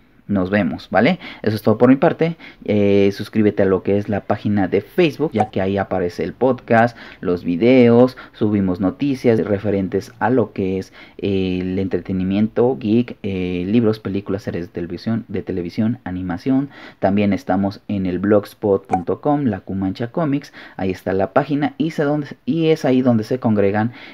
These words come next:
eh, los podcasts. Ponemos, eh, la reseña de lo que, de lo que hablamos esa semana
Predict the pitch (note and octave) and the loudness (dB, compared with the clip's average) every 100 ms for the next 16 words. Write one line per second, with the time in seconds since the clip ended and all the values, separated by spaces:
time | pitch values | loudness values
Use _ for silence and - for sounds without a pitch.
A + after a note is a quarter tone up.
0 | - G2 G2 F#2 F2+ - - D3 D3 - | -6 -2 0 0 -2 -4 -2 -2 0 -2
1 | D3 E3+ - - G2 G2 G#2 G2+ - G2 | -2 -4 -8 -4 -2 0 -2 -4 -8 -6
2 | F#2+ F2+ F#2+ G#2 A2 G#2+ G2+ F#2 F2 G2 | -4 -2 -4 -2 2 2 2 -2 -2 -2
3 | G2+ F#2+ - G2+ G2 F#2+ G2+ G2 G2+ G2 | 0 -2 -4 -4 -2 -2 -4 -2 -2 -2
4 | F#2+ G#2+ C#3 E3 C#3 C#3 | -6 -6 -4 -2 -2 -2